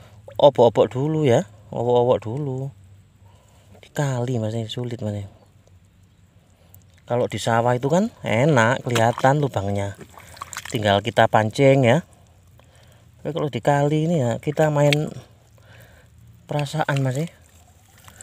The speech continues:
Gak main kepintaran, ya. Heeh. Itulah bedanya pengalamannya, Mas, ya, orang mancing, ya. Kadang orang di sawah nggak bisa di kali, ya.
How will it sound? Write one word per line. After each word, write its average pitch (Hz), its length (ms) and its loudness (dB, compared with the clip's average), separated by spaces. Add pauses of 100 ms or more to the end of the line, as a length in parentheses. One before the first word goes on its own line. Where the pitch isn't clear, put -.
(340)
Gak - 160 -6
main 127 320 -4
kepintaran, 131 640 0
ya. 123 160 0 (160)
Heeh. 120 320 -10 (1600)
Itulah 135 240 -8
bedanya 107 400 -2
pengalamannya, 113 560 -2
Mas, 113 160 -6
ya, 135 240 -4
orang 131 240 -6
mancing, 113 400 -6
ya. 160 40 -10 (1300)
Kadang 131 240 -4
orang 127 240 0
di 107 80 -6
sawah 131 280 0
nggak 110 200 -2
bisa 113 160 -2
di 110 160 -6
kali, 123 560 -2
ya. 123 100 -4